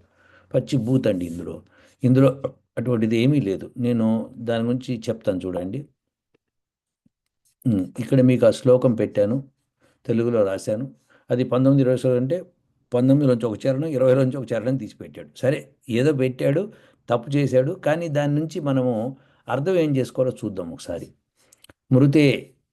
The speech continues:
సరే, మృతి నొందిన భర్తరి, భర్తలో, యా,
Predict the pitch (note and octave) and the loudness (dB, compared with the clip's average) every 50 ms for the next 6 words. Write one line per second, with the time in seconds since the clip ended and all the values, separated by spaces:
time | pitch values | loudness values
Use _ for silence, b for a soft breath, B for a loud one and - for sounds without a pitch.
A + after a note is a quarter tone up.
0 | _ _ _ - - B2 A2 - A2 A2 B2+ C#3+ C3+ C#3+ D#3 C#3 C3 B2 A#2+ A2+ | _ _ _ -2 0 0 0 0 0 2 2 4 4 6 6 6 6 6 4 4
1 | A2 A2 A2 A2 A2 A2 - - - A#2 B2+ B2+ A#2 A2 - B2 A#2 A#2 B2 A#2 | 4 4 4 2 0 -4 -8 -8 -2 0 0 0 0 0 0 0 0 0 -4 -6
2 | A2+ A2 G#2+ G#2 G#2+ - A#2+ A2+ A2 A2 G#2+ G#2 A2 A2+ A2 - _ _ _ _ | -4 -6 -6 -6 -4 -4 -2 -2 0 0 0 0 -2 -4 -6 -12 _ _ _ _
3 | _ _ _ _ A#2+ A#2+ B2 C3 C3 C3 - G#2 F2 | _ _ _ _ -2 0 2 2 4 2 2 0 -2